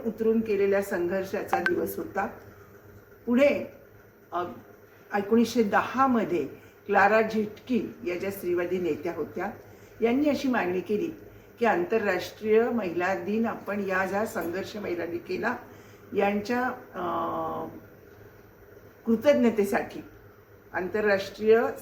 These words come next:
समाजवादी महिलांच्या परिषदेमध्ये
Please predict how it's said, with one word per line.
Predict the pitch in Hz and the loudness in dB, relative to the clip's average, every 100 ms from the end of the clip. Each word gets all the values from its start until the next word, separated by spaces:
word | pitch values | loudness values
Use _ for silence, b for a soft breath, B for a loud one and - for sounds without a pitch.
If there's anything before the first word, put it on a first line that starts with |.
| - | -6
समाजवादी | 196 185 208 208 196 220 | -2 0 2 4 2 2
महिलांच्या | 247 214 160 180 185 190 208 | 0 -2 0 -2 -2 -4 -6
परिषदेमध्ये | - - 156 175 196 165 160 156 147 | -6 -4 -2 -2 -4 -4 -4 -4 -6